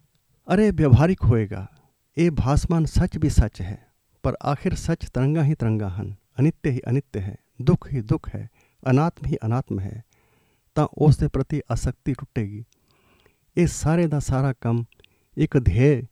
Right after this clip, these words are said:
ਇੱਕ ਲਕਸ਼ ਨੂੰ ਲੈ ਕੇ ਕਰ ਰਹੇ ਹਾਂ ਕਿ ਅੰਦਰ ਜਿਹੜਾ ਸੁਭਾਅ ਬਣ ਗਿਆ ਹੈ ਕਿ ਜਰਾ ਜਿਹਾ ਚੰਗਾ ਲੱਗਿਆ ਤਾਂ ਰਾਗ ਜਗਾਇਆ, ਜਰਾ ਜਿਹਾ ਬੁਰਾ ਲੱਗਿਆ ਤਾਂ ਦੁਵੇਸ਼ ਜਗਾਇਆ। ਕਿਉਂ ਰਾਗ ਜਗਾਇਆ,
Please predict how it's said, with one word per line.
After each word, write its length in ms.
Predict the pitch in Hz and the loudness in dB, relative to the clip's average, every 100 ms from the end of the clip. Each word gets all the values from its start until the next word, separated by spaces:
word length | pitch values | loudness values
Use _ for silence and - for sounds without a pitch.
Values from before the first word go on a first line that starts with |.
| _ _ _ - | _ _ _ -6
ਇੱਕ 240 | 160 - | -4 -2
ਲਕਸ਼ 320 | 127 135 - | -2 -2 2
ਨੂੰ 120 | 156 123 | 4 4
ਲੈ 120 | 110 | 2
ਕੇ 140 | 120 | -4
ਕਰ 180 | - 110 | -4 -4
ਰਹੇ 200 | 107 98 | -4 -4
ਹਾਂ 180 | 104 107 - _ _ _ - | -6 -8 -14 _ _ _ -4
ਕਿ 120 | 135 127 | -2 4
ਅੰਦਰ 200 | 151 170 | 4 4
ਜਿਹੜਾ 180 | 160 165 | 2 0
ਸੁਭਾਅ 360 | - 120 135 | 2 2 4
ਬਣ 220 | 135 127 131 | 4 2 2
ਗਿਆ 200 | 135 120 | 2 0
ਹੈ 220 | 120 113 - _ _ _ _ _ _ _ - | -2 -6 -12 _ _ _ _ _ _ _ -2
ਕਿ 100 | 127 | 2
ਜਰਾ 260 | 131 160 | 4 4
ਜਿਹਾ 180 | 156 156 | 4 2
ਚੰਗਾ 300 | - 139 143 | 4 4 4
ਲੱਗਿਆ 400 | 139 139 160 156 - _ | 2 2 0 -2 -6 _
ਤਾਂ 100 | 117 | 0
ਰਾਗ 160 | 120 139 | 2 2
ਜਗਾਇਆ, 420 | 139 135 139 139 _ _ - 107 | 2 0 -2 -4 _ _ -6 2
ਜਰਾ 260 | 135 156 | 2 2
ਜਿਹਾ 200 | 135 143 | 0 -2
ਬੁਰਾ 240 | 123 127 127 | 0 0 2
ਲੱਗਿਆ 360 | 127 123 127 - | -2 -4 -4 -4
ਤਾਂ 100 | 113 | -4
ਦੁਵੇਸ਼ 320 | 101 131 - | 2 4 4
ਜਗਾਇਆ। 360 | 127 123 123 131 - _ - | 0 0 0 -4 -12 _ 4
ਕਿਉਂ 220 | 170 180 | 6 6
ਰਾਗ 180 | 165 165 | 4 2
ਜਗਾਇਆ, 500 | 165 160 160 160 | 0 0 0 -2